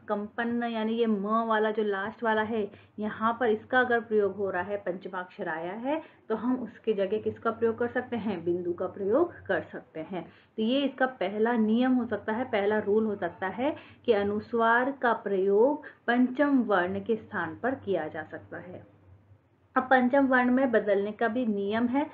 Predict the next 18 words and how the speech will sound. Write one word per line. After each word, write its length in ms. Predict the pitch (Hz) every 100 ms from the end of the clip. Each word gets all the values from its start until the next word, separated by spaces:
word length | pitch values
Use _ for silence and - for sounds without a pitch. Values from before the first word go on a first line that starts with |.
| - - -
वो 80 | 220
नियम 320 | 202 214 247
हम 160 | 262 247
देखें 640 | 233 - 311 320 - -
तो 80 | 254 -
अनुस्वार 600 | 233 240 254 - 294 302
के 160 | 302 294
चिन्ह 340 | - 240 220
का 140 | 220 220
प्रयोग 440 | - 196 196 214 233
के 80 | 226 185
बाद 320 | 185 190 220
में 120 | 269
आने 220 | 277 247
वाला 260 | 233 214 214
वर्ण 440 | 196 202 208 240 - - -
उसी 520 | 240 240 285 294 311 302
वर्ग 360 | 226 214 202